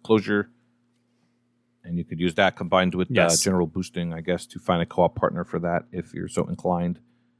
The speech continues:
Speaker 1: It looks like the D L C is still on the store for four ninety-nine.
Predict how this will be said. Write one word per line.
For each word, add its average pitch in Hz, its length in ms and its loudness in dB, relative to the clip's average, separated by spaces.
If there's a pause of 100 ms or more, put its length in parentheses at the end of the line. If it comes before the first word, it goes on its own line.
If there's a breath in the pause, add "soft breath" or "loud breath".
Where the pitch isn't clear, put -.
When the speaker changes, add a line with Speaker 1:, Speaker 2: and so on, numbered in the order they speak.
(120)
Speaker 1:
It - 80 -10
looks 104 200 0
like 95 160 2
the 98 60 -2
D 92 120 2
L 87 60 4
C - 120 -6
is 87 60 -2
still 95 300 2
on 92 140 -4
the 90 80 0
store 90 440 2
for 85 540 2
four 90 140 4
ninety-nine. 90 580 -2